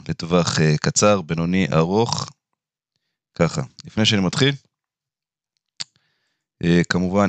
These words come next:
אם אתם לא רשומים, תירשמו, תעשו לייק, תפעילו את הפעמון, וכל מה שאתם רואים, אה, בסרטונים, בתוכן הזה פה, כמובן, זה רק דעתי בלבד, ולא המלצה להשקעה. אז אנחנו מתחילים, ניכנס פה לכתבה הזאת,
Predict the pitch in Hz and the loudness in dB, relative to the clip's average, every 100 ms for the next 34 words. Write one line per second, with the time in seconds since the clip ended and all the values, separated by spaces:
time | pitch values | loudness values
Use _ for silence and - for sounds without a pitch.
0 | - 92 90 87 85 - 92 98 - 82 | 0 -2 0 0 0 0 -2 -2 0 0
1 | - 95 82 - 92 95 95 - 151 - | -2 -2 -2 -2 0 0 0 -8 -10 -6
2 | 107 90 - 85 92 95 82 80 80 202 | -2 -2 0 0 0 -2 -4 -8 0 0
3 | - - _ 139 135 127 - 90 87 92 | 0 -4 _ 0 0 0 -2 -4 -2 0
4 | 95 92 - _ 82 82 82 80 - _ | 0 -2 -8 _ 0 2 2 2 -2 _
5 | - - - - 90 95 85 - 85 - | -6 -4 -4 -4 -2 -2 -4 -4 -6 -4
6 | 98 95 85 80 82 - 107 117 _ _ | -2 0 0 0 -2 0 -2 -4 _ _
7 | _ _ _ _ _ - 76 76 90 92 | _ _ _ _ _ -10 -8 -2 0 0
8 | - - 73 80 80 78 - - 107 104 | 0 -4 0 2 2 0 -4 -4 -2 -2
9 | - _ _ _ _ _ _ _ _ - | -4 _ _ _ _ _ _ _ _ -10
10 | 76 76 90 87 - - 80 82 76 76 | -6 0 2 2 -4 -4 0 2 0 0
11 | 78 - - 92 98 107 _ _ _ _ | -2 -2 -2 2 2 0 _ _ _ _
12 | _ _ _ _ 76 78 87 85 82 - | _ _ _ _ -4 0 0 0 -4 -4
13 | 90 104 90 82 92 - 78 - 82 80 | -2 0 0 0 0 0 -4 -4 -2 0
14 | 95 107 113 | 0 0 -2